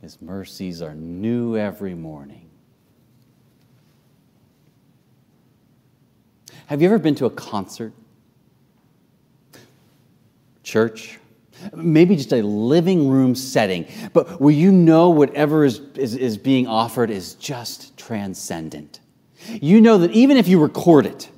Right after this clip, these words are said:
or, or you try to tell it to a friend ten minutes later, it's just never going to be able to capture or replicate the beauty of what is being offered in that moment. Have you ever known that kind of offering?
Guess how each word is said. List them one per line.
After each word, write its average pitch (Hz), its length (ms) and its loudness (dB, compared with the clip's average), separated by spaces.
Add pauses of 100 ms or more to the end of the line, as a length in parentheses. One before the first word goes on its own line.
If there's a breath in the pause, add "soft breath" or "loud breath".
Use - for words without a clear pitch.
(240 loud breath)
or, 196 160 6
or 185 160 8
you 165 80 4
try 185 240 4
to 151 80 0
tell 190 260 2
it 185 100 -4
to 165 100 2
a 147 60 2
friend 147 380 0 (200)
ten 208 240 4
minutes 190 340 0
later, 113 340 2 (360 loud breath)
it's 165 200 -2
just 160 300 -2
never 131 760 2
going 117 280 -2
to - 80 -14
be 123 80 -2
able 117 180 0
to - 80 -14
capture - 480 -6
or 120 120 -4
replicate 110 760 -4
the 104 120 2
beauty 123 420 2
of 107 80 0
what 110 160 0
is 104 80 -4
being 101 240 -4
offered 110 400 -4
in 104 160 -6
that 98 180 -4
moment. 101 300 -2
Have 117 140 -6
you 135 100 -2
ever 151 240 -6
known 110 380 -4
that 101 280 -10
kind 98 280 -10
of 78 100 -12
offering? - 460 -18